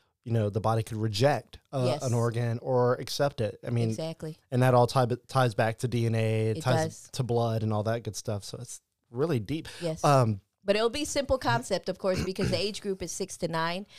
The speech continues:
Speaker 2: So I'll
Speaker 1: Yeah.
Speaker 2: make it as, as simple as co-, as, as possible. So it reminds me of the kiss theory, right? You know, it's, we learn it in school, that keep it simple, but I'll say student, is keep it simple, student. So that's what I,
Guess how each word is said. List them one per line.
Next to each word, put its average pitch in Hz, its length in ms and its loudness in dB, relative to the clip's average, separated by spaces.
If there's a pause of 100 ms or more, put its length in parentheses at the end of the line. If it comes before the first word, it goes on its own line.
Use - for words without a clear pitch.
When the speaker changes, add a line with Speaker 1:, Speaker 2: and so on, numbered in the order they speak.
(200)
Speaker 2:
So - 140 0
I'll 180 80 8
Speaker 1:
Yeah. 117 60 4
Speaker 2:
make 196 180 0
it 202 100 0
as, 170 240 -2
as 165 400 0
simple 208 360 -2
as 170 120 -2
co-, 180 300 0
as, 160 440 -4
as 156 320 2
possible. 185 440 0
So 175 260 0 (320)
it - 80 -4
reminds 208 320 -2
me 214 120 0
of 190 40 2
the 185 60 4
kiss - 320 -4
theory, 156 320 -2
right? 160 200 2
You 160 120 -6
know, 170 160 -2
it's, 170 160 -6
we 170 120 -2
learn 175 200 2
it 175 120 -2
in 165 60 -6
school, 180 360 -4
that 165 140 -4
keep 196 240 -6
it 185 120 -4
simple, 190 480 -4 (320)
but 165 80 2
I'll 165 100 2
say 170 380 -2
student, - 720 0
is - 100 -6
keep 202 240 0
it 196 80 2
simple, 190 320 -6
student. 196 480 -4
So - 160 2
that's 180 240 0
what 196 80 0
I, 165 220 -2